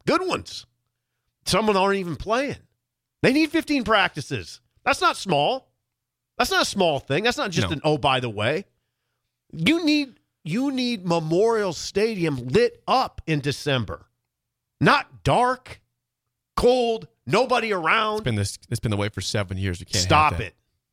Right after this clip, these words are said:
Speaker 1: It's gotta end.
Speaker 2: It's gotta
Speaker 1: I,
Speaker 2: end.
Speaker 1: God, I hope that those players are thinking the way we're thinking. I,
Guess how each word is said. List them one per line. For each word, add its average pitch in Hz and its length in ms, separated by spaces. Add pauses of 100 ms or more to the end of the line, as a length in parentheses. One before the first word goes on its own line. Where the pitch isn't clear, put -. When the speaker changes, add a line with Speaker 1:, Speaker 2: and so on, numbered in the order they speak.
(200)
Speaker 1:
It's - 100
gotta 127 260
end. 131 260
Speaker 2:
It's - 100
gotta 139 180
Speaker 1:
I, 123 40
Speaker 2:
end. 120 100
Speaker 1:
God, 160 260
I 123 140
hope 123 340 (200)
that 127 240
those 123 200
players 123 460
are 107 40
thinking 110 300
the 101 80
way 101 180
we're 92 200
thinking. 73 440 (1500)
I, - 60